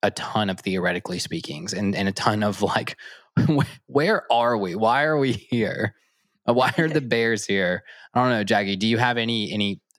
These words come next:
Speaker 1: specific thoughts about just what's happening, and are they for the,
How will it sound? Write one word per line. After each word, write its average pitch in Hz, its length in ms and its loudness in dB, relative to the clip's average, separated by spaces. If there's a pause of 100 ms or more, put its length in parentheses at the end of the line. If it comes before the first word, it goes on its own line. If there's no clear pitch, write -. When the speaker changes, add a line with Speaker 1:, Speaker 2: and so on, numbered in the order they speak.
(140)
Speaker 1:
specific 104 520 -4
thoughts 104 380 0
about 92 340 0 (840)
just - 460 -2 (160)
what's 120 520 0
happening, 104 880 -2
and 95 640 -2
are 101 140 2
they 95 260 -2 (400)
for - 180 -2
the, 104 120 2